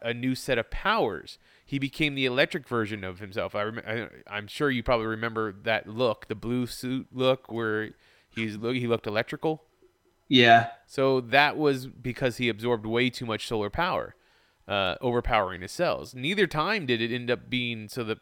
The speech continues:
Speaker 1: to the point where you know, his heart was gonna give out. It, so I, I thought it was interesting that they did that with this, which then made me think, you know, what, why did they do that? What, is that gonna be a storyline that comes with Kara later on?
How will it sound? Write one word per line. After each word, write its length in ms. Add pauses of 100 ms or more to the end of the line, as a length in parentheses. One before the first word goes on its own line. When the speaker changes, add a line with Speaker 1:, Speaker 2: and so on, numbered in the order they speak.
Speaker 1:
to 100
the 100
point 240
where 360 (1080)
you 40
know, 160
his 200
heart 220
was 140
gonna 120
give 220
out. 460 (580)
It, 200
so 420
I, 320
I 40
thought 160
it 20
was 140
interesting 360
that 80
they 100
did 260
that 260 (180)
with 200
this, 380 (1200)
which 240
then 180
made 180
me 100
think, 260
you 60
know, 100
what, 320
why 480
did 160
they 140
do 180
that? 260
What, 160
is 160
that 180
gonna 140
be 80
a 180
storyline 600
that 100
comes 240
with 160
Kara 400
later 320
on? 220